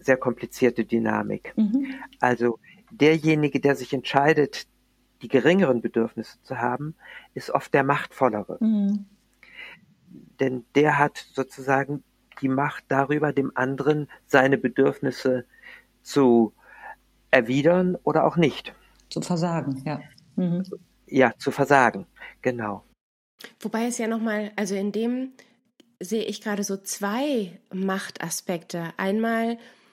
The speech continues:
Speaker 3: diesen Machtaspekt durch die verlorene Augenhöhe, der so auf so einer natürlichen Ebene, also ich will jetzt so natürlich, in Anführungsstrichen,
Speaker 2: Mhm.
Speaker 3: natürlichen Ebene, ich bin die, die sich immer kümmert, ich versorge dich und dann
Speaker 2: Mhm.
Speaker 3: finde ich dich natürlich irgendwann auch nicht mehr attraktiv, weil eigentlich
Speaker 2: Mhm.
Speaker 3: brauche ich dich ja auch gar nicht.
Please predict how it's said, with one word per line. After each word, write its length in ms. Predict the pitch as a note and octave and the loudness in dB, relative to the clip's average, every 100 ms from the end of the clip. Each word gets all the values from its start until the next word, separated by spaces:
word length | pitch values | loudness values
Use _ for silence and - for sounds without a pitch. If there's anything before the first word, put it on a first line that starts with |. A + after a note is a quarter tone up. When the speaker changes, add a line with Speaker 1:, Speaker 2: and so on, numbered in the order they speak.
| _ _ _ - | _ _ _ -4
Speaker 3:
diesen 560 | G#3 F#3+ G3 F#3+ F#3 - | -2 0 -2 -2 -6 -6
Machtaspekt 880 | G3 G#3+ - - G#3+ - G#3 G#3+ - | -4 -4 -6 -8 -6 -6 -8 -6 -6
durch 140 | G3+ | -6
die 120 | G3+ | -6
verlorene 640 | G3+ G#3 G3+ G3 G3 G3 - | -8 -4 -2 -2 -4 -4 -4
Augenhöhe, 460 | G3 A3+ G#3+ G#3 | -4 -4 -2 -4
der 160 | G#3 G3 | -4 -6
so 220 | F#3 G3 | -6 -6
auf 160 | - G3 | -6 -6
so 80 | G3 | -6
einer 300 | G3+ F#3+ F#3+ _ - - - | -4 -6 -10 _ -20 -12 -6
natürlichen 680 | G3 - - D4+ D#4 C#4 | -6 -6 -6 -4 -4 -6
Ebene, 480 | A#3+ A#3 C#4+ D4 C#4+ - | -4 -4 -4 -4 -6 -6
also 180 | G#3 G3 | -4 -4
ich 160 | - - | -8 -6
will 100 | A3 | -4
jetzt 120 | A3 | -4
so 60 | G#3 | -4
natürlich, 720 | G#3 G3+ - C4+ C4+ C4 - | -4 -6 -4 -2 -2 -4 -6
in 80 | G#3+ | -6
Anführungsstrichen, 680 | - A3 A3 B3 C4 A#3 A3+ | 0 2 2 2 -2 -4 -4
Speaker 2:
Mhm. 40 | |
Speaker 3:
natürlichen 400 | G#3+ C4 A#3+ A#3+ | -2 -4 -4 -4
Ebene, 380 | A#3 B3+ A#3+ B3 - - - | -2 -2 -2 -4 -8 -16 -8
ich 200 | - - | -8 -4
bin 220 | C#4 C4 | -2 -2
die, 220 | B3+ B3 A3 | 0 -2 -2
die 120 | A#3+ | -2
sich 160 | A#3 | -2
immer 220 | A3+ A#3+ A#3+ | -4 -4 -4
kümmert, 400 | A3 G3+ G3+ A#3+ | -2 0 -2 -4
ich 100 | - | -6
versorge 500 | B3+ G#3 G#3+ A3 A3+ | -4 -2 -2 -2 -2
dich 280 | A3 G#3+ - - | -4 -4 -8 -2
und 180 | G#3+ A#3 | 2 4
dann 80 | |
Speaker 2:
Mhm. 80 | B3+ | 4
Speaker 3:
finde 160 | C#4 C#4 | 0 -2
ich 60 | |
dich 120 | D4 C4+ | -2 -2
natürlich 360 | B3+ D4 C4+ | -2 -2 -2
irgendwann 300 | C#4 C#4+ C#4+ | -2 0 -2
auch 80 | C4+ | 0
nicht 160 | C4+ C#4 | -2 -2
mehr 120 | C4 | -4
attraktiv, 580 | - B3+ B3 - C4+ F4 | -4 -4 -4 -4 -4 -2
weil 120 | - | -4
eigentlich 320 | - D4 F4 | -2 -2 0
Speaker 2:
Mhm. 80 | F#3+ | 2
Speaker 3:
brauche 220 | F#3 - | 2 0
ich 80 | G3+ | -2
dich 160 | B3 A3 | -4 -2
ja 80 | E3 | -4
auch 140 | E3 | -4
gar 180 | E3+ D3+ | -4 -4
nicht. 260 | D#3 - | -6 -12